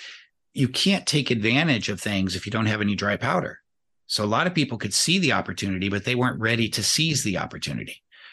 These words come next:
We prep people for the long run, and we teach those young physicians and young high income earners how to have dry powder intentionally so that when there's blood in the streets, as Warren Buffett says, it's time to be greedy from an investment standpoint.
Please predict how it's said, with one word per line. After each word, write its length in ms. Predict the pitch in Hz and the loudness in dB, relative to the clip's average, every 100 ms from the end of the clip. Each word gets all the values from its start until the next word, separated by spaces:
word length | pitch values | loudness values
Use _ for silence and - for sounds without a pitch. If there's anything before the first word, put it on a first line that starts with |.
| - - | -20 -8
We 300 | 110 131 160 | 2 2 2
prep 360 | - 143 139 | 2 0 0
people 360 | 156 127 120 110 | 0 -2 0 -2
for 160 | - 104 | -2 -2
the 100 | 98 | 0
long 340 | 98 113 120 | 2 2 2
run, 220 | 95 85 | 0 -2
and 100 | 92 | -2
we 140 | 104 113 | -2 -2
teach 520 | - - 214 208 - | -2 0 0 2 0
those 300 | 110 101 85 | 0 0 0
young 260 | 117 127 | 2 4
physicians 840 | 120 110 113 135 104 85 92 101 - | 2 0 2 2 2 0 -4 -6 -4
and 160 | 98 | -2
young 220 | 101 110 104 | 0 2 2
high 160 | 113 | 2
income 360 | 107 127 123 90 | 2 0 0 -2
earners 400 | 85 80 80 - - - _ | -2 -2 -4 -6 -8 -20 _
how 340 | - 104 120 | -4 0 2
to 120 | 131 | 2
have 320 | 104 110 123 120 | 0 0 -2 0
dry 240 | 107 95 | 0 0
powder 400 | 85 82 85 82 | 0 -2 -2 -4
intentionally 1040 | - 85 - 78 165 - 82 80 82 92 - - - - | -8 -8 -6 -2 0 0 0 -2 -4 -8 -14 -20 -20 -12
so 160 | - 127 | -4 0
that 100 | 127 | 2
when 140 | 131 | 4
there's 240 | 131 151 147 | 6 4 2
blood 240 | 131 131 | 0 2
in 80 | 127 | 2
the 100 | 139 | 2
streets, 500 | - 113 98 113 - | 2 2 0 -2 -4
as 160 | 101 - | -4 -2
Warren 220 | 107 113 | 0 2
Buffett 320 | 107 104 123 | 0 0 -2
says, 460 | - 101 87 98 - | 0 2 0 -2 -6
it's 220 | - - | -6 -4
time 240 | - 117 120 | 0 2 2
to 80 | |
be 120 | 117 104 | 2 0
greedy 420 | 98 117 117 87 | 0 0 2 0
from 200 | - 87 | -2 -2
an 60 | |
investment 460 | 95 98 117 - 60 | -2 -2 -2 -4 -4
standpoint. 520 | - 60 - - - | -6 -6 -10 -16 -18